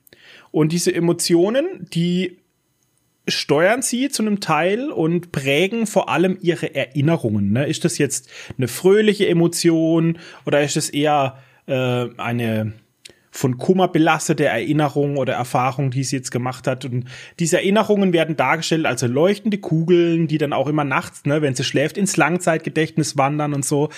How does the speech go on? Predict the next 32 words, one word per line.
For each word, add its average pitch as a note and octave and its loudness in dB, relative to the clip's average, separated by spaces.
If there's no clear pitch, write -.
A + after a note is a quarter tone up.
Es D#3 0
wird G#3 0
quasi G#3 0
dieser F3+ 0
ganze G3 0
emotionale F#3+ 2
Prozess, D#3+ 0
wie D#3 -2
ein D3 2
Mensch D3+ 0
oder A#2 -6
in C3 -4
dem C3+ 0
Fall A#2+ 0
wie D3+ 2
ein D#3 4
junges D#3+ 4
Mädchen D#3+ 0
eben C3+ -2
was D3 2
verarbeitet, D3+ 0
wird F3 0
dargestellt, C3+ 0
ne, D#3+ 0
wird, F3+ -2
wird D3+ -4
bildlich F#3+ 2
dargestellt, A#2 -2
wie C#3+ 0
das - -4
funktionieren D#3+ 2
würde, B2 0